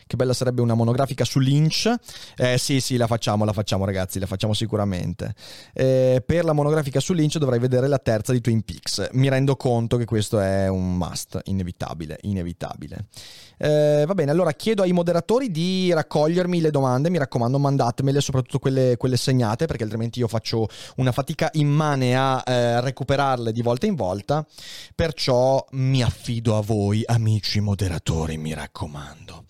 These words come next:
Partiamo con il primo capitolo. Sapete che, insomma, c'è una suddivisione in capitoli delle monografiche. Eh, il titolo è Una satira dalle molte braccia.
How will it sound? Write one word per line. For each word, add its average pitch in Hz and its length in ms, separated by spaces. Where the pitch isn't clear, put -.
Partiamo 226 560
con 240 240
il 247 140
primo 254 800
capitolo. 143 460
Sapete 123 300
che, 113 40
insomma, 120 260
c'è - 120
una 117 100
suddivisione 139 460
in 139 80
capitoli 139 480
delle 123 160
monografiche. 220 760
Eh, 175 380
il 220 100
titolo 202 360
è 170 240
Una 214 180
satira 220 720
dalle 147 320
molte 117 400
braccia. - 500